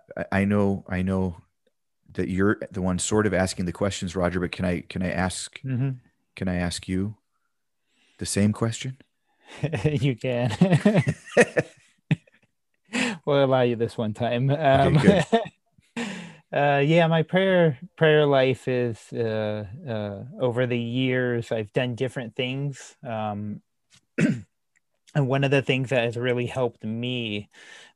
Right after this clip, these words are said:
Speaker 2: because I forget a lot, is I record my prayers.
Speaker 1: Hmm.
Speaker 2: And I like to go back to them. Uh, so recently I was praying for a new employee to s-,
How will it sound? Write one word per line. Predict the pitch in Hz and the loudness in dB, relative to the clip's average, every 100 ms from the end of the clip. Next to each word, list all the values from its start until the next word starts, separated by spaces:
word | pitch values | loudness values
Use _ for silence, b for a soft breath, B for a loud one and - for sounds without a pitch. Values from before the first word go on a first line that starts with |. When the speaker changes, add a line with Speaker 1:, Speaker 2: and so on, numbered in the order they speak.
| - | -10
Speaker 2:
because | 120 - 123 | -10 -8 -4
I | 120 | -4
forget | - 127 113 104 120 160 | -4 -6 -6 -4 -2 0
a | |
lot, | 120 107 104 107 110 | -2 -2 -2 -2 -4
is | - 110 110 - | -4 -2 -2 -4
I | 123 | -2
record | 117 113 - - 123 120 113 | -2 -2 -8 -8 -2 0 0
my | 107 104 | -6 -6
prayers. | - 101 98 98 101 - - _ B | -6 -6 -6 -10 -12 -16 -20 _ B
Speaker 1:
Hmm. | 120 87 B B - | -18 -18 B B -8
Speaker 2:
And | 120 117 | -4 -2
I | 117 | -2
like | 120 135 - | 0 0 -2
to | 131 | -4
go | 120 113 | -4 -2
back | 113 107 - | -2 -6 -8
to | 120 | -10
them. | 104 98 95 92 - 170 | -8 -8 -10 -14 -18 -16
Uh, | 113 107 107 | -12 -10 -12
so | - 131 | -6 -6
recently | 110 110 131 113 113 | -4 -8 -8 -8 -8
I | 110 | -8
was | 110 | -8
praying | - 117 107 107 110 | -8 -8 -6 -8 -10
for | - 110 101 | -8 -8 -6
a | 104 | -6
new | 107 | -8
employee | 107 104 - 107 107 95 98 | -8 -10 -8 -8 -8 -10 -12
to | - | -14
s-, | 113 - | -16 -18